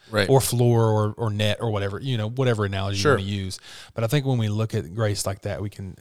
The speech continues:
Speaker 2: really understand, like, man, this is how big it is. Like, you know, it, it's not this goal that we get to. It's already, it's already been done.
Speaker 1: Yeah, it's already been
Speaker 2: You know,
Speaker 1: attained for you.
Speaker 2: it's already been attained.
Speaker 1: So how do we live intentionally? I mean, that's, that's,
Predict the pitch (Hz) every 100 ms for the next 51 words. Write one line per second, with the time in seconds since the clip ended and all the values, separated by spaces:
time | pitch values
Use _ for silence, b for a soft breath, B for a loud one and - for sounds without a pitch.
0 | - 113 113 104 98 92 - 104 101 95
1 | 104 135 101 98 _ _ _ _ _ _
2 | _ _ 135 123 104 98 101 101 90 80
3 | 78 - - _ _ _ _ 73 - 98
4 | 92 92 92 - 101 107 107 104 - 123
5 | 123 - 107 - 131 110 107 104 95 98
6 | - _ _ _ 107 85 98 101 - 90
7 | 90 117 131 98 - _ - - 101 101
8 | 92 82 78 - _ 98 92 92 147 143
9 | 120 98 101 143 139 113 - 98 101 92
10 | 90 98 101 104 104 - 101 95 98 113
11 | 104 - 92 - - 123 120 107 110 101
12 | 92 135 123 - 101 120 135 120 117 -
13 | 127 120 - -